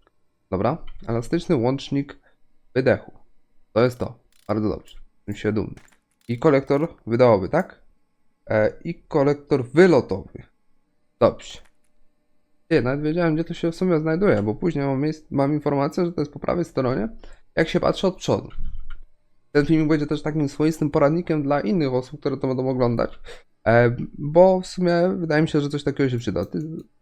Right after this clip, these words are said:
Czekaj, nie, nie, nie, nie, nie, nie, nie, znów? Znów? A, nie, bo nie mogę spojrzeć tak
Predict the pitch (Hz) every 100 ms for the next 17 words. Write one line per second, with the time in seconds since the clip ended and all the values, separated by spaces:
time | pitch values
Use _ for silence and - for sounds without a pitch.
0 | _ - 113 104 123 131 135 135 139 135
1 | 135 131 127 120 104 101 110 113 160 _
2 | _ _ _ _ _ _ - 107 127 -
3 | 107 95 101 95 98 107 107 107 - 113
4 | 107 101 101 -